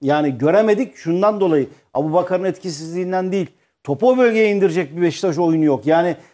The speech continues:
dip pas atamıyorsunuz. Oraya orta alandan oyuncu sokamıyorsunuz. Kanada inip orta kesemiyorsunuz. E, kanada indiremediğiniz, orta yapamadığınız yerde ikinci topları alma şansınız yok. Yani Beşiktaş oyunun tamamında,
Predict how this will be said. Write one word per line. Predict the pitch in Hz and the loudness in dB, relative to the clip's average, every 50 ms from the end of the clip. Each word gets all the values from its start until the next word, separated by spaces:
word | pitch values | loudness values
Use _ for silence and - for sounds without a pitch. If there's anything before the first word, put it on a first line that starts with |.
| _ _ 139 | _ _ -4
dip | 160 196 - - | -4 -4 -2 -2
pas | 226 202 190 | -2 -2 -2
atamıyorsunuz. | 226 226 240 240 233 202 165 135 - 147 120 98 - - _ _ _ _ _ _ _ | 0 0 0 0 0 0 -2 -2 -4 -6 -6 -6 -8 -14 _ _ _ _ _ _ _
Oraya | - 147 151 170 185 202 208 170 | -2 0 2 4 4 4 2 2
orta | 175 175 - - 208 | 0 -2 0 0 0
alandan | 196 185 185 180 190 214 202 | 2 2 2 0 0 0 -2
oyuncu | 196 190 196 196 214 | -2 -2 -4 -6 -4
sokamıyorsunuz. | - 214 202 214 226 220 214 180 147 - 160 139 110 - | -2 -2 -2 0 -2 -2 -2 -2 -2 -4 -4 -6 -6 -8
Kanada | - - 147 151 170 180 208 214 | -10 -6 -4 -2 -2 0 0 0
inip | 202 196 202 208 202 | 0 0 -2 -2 -2
orta | 196 180 151 202 196 | -2 -2 -2 -4 -4
kesemiyorsunuz. | 202 190 151 139 180 165 151 139 123 104 156 202 220 - - _ _ _ _ _ _ _ _ _ | -4 -4 -4 -4 -2 -2 0 -2 -2 -4 -8 -10 -10 -12 -14 _ _ _ _ _ _ _ _ _
E, | - - | -20 -10
kanada | - 151 156 170 185 190 220 | -4 -2 0 0 0 2 0
indiremediğiniz, | 214 208 208 208 208 220 208 208 190 214 208 185 | 0 0 0 0 0 0 0 -2 -2 -2 0 0
orta | 202 190 - - 208 | 0 0 0 0 -2
yapamadığınız | 208 208 202 202 202 202 185 208 202 185 175 | -2 -2 -2 -2 -2 -2 -2 -2 -2 0 0
yerde | 202 202 190 185 202 214 202 - - _ _ _ _ | 2 2 2 2 0 -2 -2 -4 -10 _ _ _ _
ikinci | 151 151 - 190 214 202 208 | -16 -12 -8 -6 -4 -2 -2
topları | 208 202 208 202 214 202 196 | -2 -2 0 0 2 2 2
alma | 185 180 165 156 151 147 - - | 2 2 0 0 -2 -2 -4 -10
şansınız | - - 160 147 143 131 143 139 139 123 117 | -8 -4 -2 -2 -2 -4 -4 -4 -4 -2 0
yok. | 190 226 220 - - _ _ _ _ _ | -2 -2 -2 -4 -10 _ _ _ _ _
Yani | - 127 131 147 | -4 -4 -2 -2
Beşiktaş | 160 170 147 - - 214 185 - - - - - | -2 -2 -2 -2 -2 -2 -2 -2 -6 -14 -12 -8
oyunun | 160 160 170 185 196 175 | -4 -4 -2 -2 -4 -4
tamamında, | - 196 208 208 196 180 165 156 147 151 175 214 214 - - | -2 -2 0 2 2 0 2 2 0 0 0 -2 -4 -6 -12